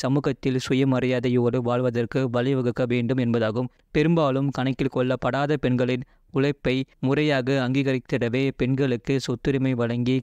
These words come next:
கல்வியிலும் வேலைவாய்ப்பிலும் உள்ளாட்சி அமைப்புகளிலும் இடஒதுக்கீடு அளித்து பெண் உரிமை போற்றிட கலைஞர் அவர்களின் பெயரால் இந்த மகளிர் உரிமை திட்டம் அறிமுகப்படுத்தப்பட்டுள்ளது.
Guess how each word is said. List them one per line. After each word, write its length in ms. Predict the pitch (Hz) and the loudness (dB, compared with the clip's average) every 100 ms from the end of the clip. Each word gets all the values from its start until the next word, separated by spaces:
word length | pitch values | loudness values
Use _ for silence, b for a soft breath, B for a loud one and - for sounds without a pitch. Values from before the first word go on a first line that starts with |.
| - | -2
கல்வியிலும் 560 | 127 127 127 117 131 131 B - | -2 -2 0 0 -2 -4 B -2
வேலைவாய்ப்பிலும் 720 | 139 156 143 123 123 123 131 - b - | 0 2 2 0 0 -2 -2 -6 b -4
உள்ளாட்சி 480 | 131 156 151 139 143 147 | 0 2 2 0 0 0
அமைப்புகளிலும் 640 | 123 131 139 120 117 131 135 - 120 | 0 -2 0 0 0 0 -2 -4 -2
இடஒதுக்கீடு 640 | 131 160 139 131 - 127 135 | 0 2 0 -2 -2 0 0
அளித்து 340 | 120 120 - 139 135 - | 0 -4 -2 -2 -2 -2
பெண் 180 | 135 147 143 | 0 2 0
உரிமை 260 | 131 131 131 | 0 0 0
போற்றிட 340 | 135 127 123 120 131 - | 0 0 0 -2 -2 -2
கலைஞர் 380 | 131 139 143 131 | -2 0 0 0
அவர்களின் 420 | 120 110 123 127 | -2 -2 -2 -2
பெயரால் 400 | 139 131 131 127 | -2 0 0 -2
இந்த 180 | 123 120 139 - _ 139 | 0 0 0 -2 _ 2
மகளிர் 260 | 143 156 147 | 2 2 2
உரிமை 240 | 139 139 - | 2 0 0
திட்டம் 320 | 131 - 135 156 - | -4 -2 -2 -2 -2
அறிமுகப்படுத்தப்பட்டுள்ளது. 1120 | 131 139 135 131 - - - 113 135 117 117 | -2 0 0 -2 -2 -2 -2 0 0 0 0